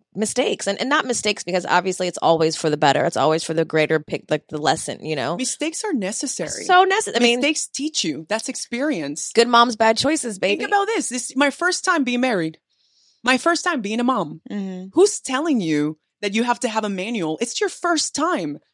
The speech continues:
Speaker 2: So can we stop judging each other for our choices? We're gonna make, that's life. Good choices, bad choices.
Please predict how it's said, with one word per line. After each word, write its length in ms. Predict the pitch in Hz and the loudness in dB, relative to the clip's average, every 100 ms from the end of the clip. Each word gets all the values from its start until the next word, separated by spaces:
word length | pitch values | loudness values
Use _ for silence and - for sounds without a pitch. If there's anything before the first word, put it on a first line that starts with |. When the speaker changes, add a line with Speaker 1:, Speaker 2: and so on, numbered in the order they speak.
| _ | _
Speaker 2:
So 160 | - 254 | -6 -6
can 220 | 240 240 | -6 -6
we 100 | 285 | -6
stop 520 | - - 196 269 - _ | -6 -4 -2 -2 -6 _
judging 400 | - 175 214 254 | -8 -6 -4 -2
each 180 | 247 - | 0 0
other 280 | 254 254 254 | 2 2 2
for 160 | - | 0
our 160 | 220 190 | 0 -2
choices? 760 | - 190 208 233 247 247 240 - - _ - | -4 -8 -8 -6 -2 -2 -2 -8 -18 _ -6
We're 220 | 254 277 | -4 -2
gonna 180 | 294 277 | -2 -2
make, 280 | 269 269 185 | -4 -6 -6
that's 320 | 240 262 - | -6 -4 -4
life. 340 | 165 - - _ _ _ 185 | -4 -6 -18 _ _ _ -10
Good 200 | 277 - | -8 -4
choices, 480 | 277 269 262 208 | -2 -2 -2 -6
bad 260 | 175 208 - | -2 -2 0
choices. 560 | - 160 156 147 - | 0 0 -2 -8 -10